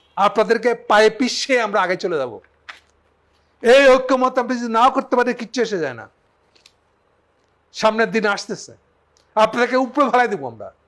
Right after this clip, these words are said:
কেমনে দিব সেটা এখন বলবো না, নিশ্চিত থাকতে পারেন, ভয় দেখান না। ঐক্যমত না হইলে কি হবে এটা আমরা জানি।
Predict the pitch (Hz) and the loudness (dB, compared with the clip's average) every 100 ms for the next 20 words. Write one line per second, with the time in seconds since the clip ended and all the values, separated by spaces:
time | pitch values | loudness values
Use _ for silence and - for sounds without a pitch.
0 | _ _ _ _ _ _ _ _ _ _ | _ _ _ _ _ _ _ _ _ _
1 | _ _ 233 233 262 254 254 - 220 226 | _ _ -2 0 0 0 0 -2 -2 -2
2 | 196 202 175 127 95 - _ _ _ _ | -2 -2 -4 -4 -14 -18 _ _ _ _
3 | _ _ _ _ 220 233 277 - 254 240 | _ _ _ _ -4 -2 -2 -2 -4 -2
4 | 170 170 147 202 247 220 160 123 104 _ | -2 -2 0 0 2 -2 -2 -8 -14 _
5 | _ _ _ _ _ - 240 240 - 247 | _ _ _ _ _ -2 -2 -2 -2 0
6 | 240 240 220 214 226 233 247 240 233 214 | 0 -2 -6 -2 2 2 2 -2 -2 0
7 | 214 208 214 196 190 156 139 107 | 2 0 -2 -2 -4 -4 -6 -12